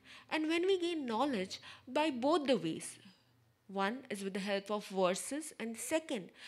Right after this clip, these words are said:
with the help of its underlying meaning, then it is called as Tadubhai Agam. The fourth category of Praman is called as Upman Praman. That is to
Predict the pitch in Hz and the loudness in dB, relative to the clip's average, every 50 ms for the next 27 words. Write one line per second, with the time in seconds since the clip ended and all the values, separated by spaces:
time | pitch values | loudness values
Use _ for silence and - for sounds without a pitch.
0 | - - - 311 294 349 302 320 330 330 330 330 302 - 339 285 294 262 277 254 | -16 -6 -4 -2 0 2 2 2 2 2 0 -2 -2 -2 -2 0 0 -2 0 0
1 | 277 277 269 262 262 262 247 220 214 226 269 311 277 196 156 180 202 - - - | -2 0 0 -2 -2 -2 -4 -4 -2 -2 -2 -2 -2 -4 -6 -6 -10 -14 -16 -18
2 | - - - 240 247 247 254 247 247 233 240 - - 220 220 233 220 185 190 220 | -18 -10 -4 -2 -2 0 0 -2 -4 -4 -6 -6 -4 -2 -2 -2 -2 -2 -2 -4
3 | 233 - - - - _ _ _ - 202 185 190 196 185 196 196 208 233 262 - | -4 -8 -12 -18 -20 _ _ _ -2 -2 0 2 0 0 0 -2 -2 -2 -6 -10
4 | - _ _ - 180 180 175 156 175 170 170 170 - _ _ _ _ _ _ _ | -18 _ _ -8 -8 -8 -8 -8 -10 -12 -14 -14 -18 _ _ _ _ _ _ _
5 | _ _ _ _ _ _ _ _ _ _ _ _ _ _ _ _ _ _ _ - | _ _ _ _ _ _ _ _ _ _ _ _ _ _ _ _ _ _ _ -20
6 | - - _ _ 220 214 - - 269 277 302 294 - - 294 254 220 208 214 214 | -20 -20 _ _ -12 -12 -4 0 0 2 2 0 -2 -6 -4 -4 -4 -4 -4 -4
7 | 190 208 180 165 185 180 - - - 220 214 - - 226 202 202 202 196 185 175 | -2 -2 -4 -4 -6 -10 -12 -8 -8 -8 -8 -6 -6 -6 -4 -4 -4 -6 -6 -8
8 | - - 202 - - - 220 202 196 190 185 208 226 - - - 240 233 - 214 | -10 -12 -12 -12 -10 -6 -6 -4 -4 -2 -2 -4 -4 -6 -4 -4 -4 -4 -4 -6
9 | 214 208 202 196 214 233 240 226 220 180 175 175 180 170 170 170 202 180 - _ | -4 -4 -2 -2 -4 -6 -8 -10 -10 -8 -8 -8 -8 -10 -12 -12 -14 -18 -20 _
10 | _ _ _ _ _ _ _ - - - - _ 254 277 285 285 330 311 - 339 | _ _ _ _ _ _ _ -20 -20 -20 -12 _ 0 0 2 2 0 -2 -2 -4